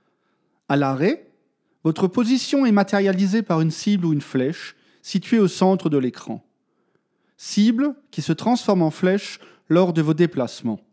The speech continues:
En bas de l'écran, vous avez un bandeau principal avec les fonctionnalités les plus utilisées. De gauche à droite se trouve le zoom moins et plus, qui permet de réduire ou de grossir la carte affichée à l'écran.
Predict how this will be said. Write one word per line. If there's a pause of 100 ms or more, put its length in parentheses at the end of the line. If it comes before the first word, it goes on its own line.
(1040)
En
bas
de
l'écran, (460)
vous
avez
un
bandeau
principal
avec
les
fonctionnalités
les
plus
utilisées. (840)
De
gauche
à
droite
se
trouve (420)
le
zoom
moins
et
plus, (480)
qui
permet
de
réduire
ou
de
grossir
la
carte
affichée
à
l'écran.